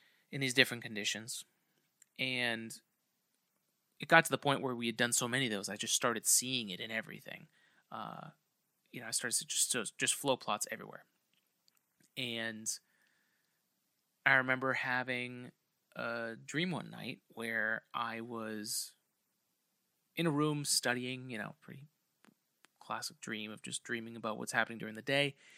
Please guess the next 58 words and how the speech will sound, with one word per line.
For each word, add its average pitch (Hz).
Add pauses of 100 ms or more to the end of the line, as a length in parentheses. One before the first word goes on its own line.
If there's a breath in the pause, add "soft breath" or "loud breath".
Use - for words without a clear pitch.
(200 loud breath)
And -
I 143
remember 160
having 147
a 135
thought 123
in 123
the 120
dream 120 (640 soft breath)
that 113 (320)
you 135
know, 104 (160)
just -
thinking 139
about 117
the 113
solar 110
system, -
right? -
'Cause 123
the 139
solar 190
system 131
was 117
really 131
the 110
biggest -
thing 104
I 87
could -
really 104
imagine 98
growing 104
up. -
And -
I 110
was 107
thinking 123
about 117
that. -
And 113
then 110
I 110
was 107
like, 95
"Well, 90
wait, 156
there's -
more 135 (540 loud breath)
outside 120
of 107
this 110
solar 165
system." 107
So 117
in 117
the 117
dream, 139